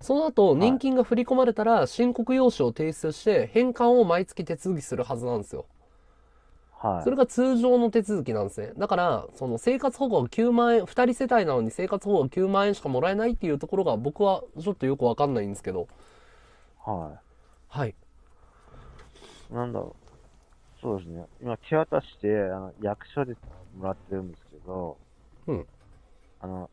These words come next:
Speaker 2: 一ヶ月、五日の日に役所行って、封筒に入ってる
Speaker 1: はいはいはい。
Speaker 2: 金額が。で、あの、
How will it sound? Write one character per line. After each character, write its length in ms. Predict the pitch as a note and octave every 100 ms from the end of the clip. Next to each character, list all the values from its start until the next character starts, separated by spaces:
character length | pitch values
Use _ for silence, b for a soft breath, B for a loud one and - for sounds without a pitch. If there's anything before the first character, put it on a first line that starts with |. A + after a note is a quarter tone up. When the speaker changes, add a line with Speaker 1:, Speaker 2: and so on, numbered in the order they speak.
| -
Speaker 2:
一 60 | -
ヶ 100 | G2+
月、 320 | G2 F2 E2+
五 260 | F#2 - -
日 120 | G2
の 80 | F#2+
日 100 | F#2+
に 220 | F2+ E2+ - _
役 200 | F2 E2+ -
所 120 | E2+
行 80 | -
っ 220 | _ -
て、 180 | G#2+ G#2 -
封 120 | G2
筒 120 | - F#2+
に 120 | F2+
入 200 | F#2 F#2
っ 20 |
て 240 | - - E2
る 260 | E2 E2 - - -
Speaker 1:
は 160 | - G3+
い 80 | B2
は 100 | G#2
い 60 |
は 160 | G2+ D2
い。 40 | - - - - - _ - -
Speaker 2:
金 160 | - F2+
額 300 | E2 D#2 D2
が。 180 | E2+ F2+
で、 140 | G2
あ 100 | G#2 G2
の、 200 | F#2